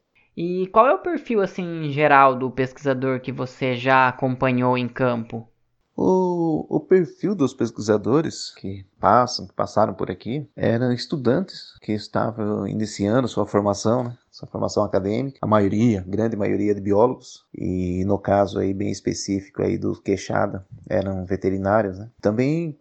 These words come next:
Speaker 2: junto de pesquisadores fazendo seu mestrado ou doutorado, pessoas formadas já que estavam buscando mais conhecimento, né? É, trabalhei com alguns deles e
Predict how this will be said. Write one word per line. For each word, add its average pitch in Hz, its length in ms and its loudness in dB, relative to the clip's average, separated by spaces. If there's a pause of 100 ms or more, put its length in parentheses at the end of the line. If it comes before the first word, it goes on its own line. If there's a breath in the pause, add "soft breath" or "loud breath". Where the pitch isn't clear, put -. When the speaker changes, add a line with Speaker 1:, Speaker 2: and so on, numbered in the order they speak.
Speaker 2:
junto 139 220 -4
de 139 80 -8
pesquisadores 143 720 0
fazendo 135 340 -2
seu 143 480 -4
mestrado 117 720 2
ou 110 80 2
doutorado, 113 720 0
pessoas 113 320 -2
formadas 107 600 0
já 107 180 -2
que 107 80 -16
estavam 101 260 -6
buscando 107 420 -6
mais 104 220 -2
conhecimento, 104 580 -6
né? 107 140 -12
É, 95 260 -4
trabalhei 104 400 0
com 107 120 0
alguns 101 260 -4
deles 104 460 -2
e 95 480 -4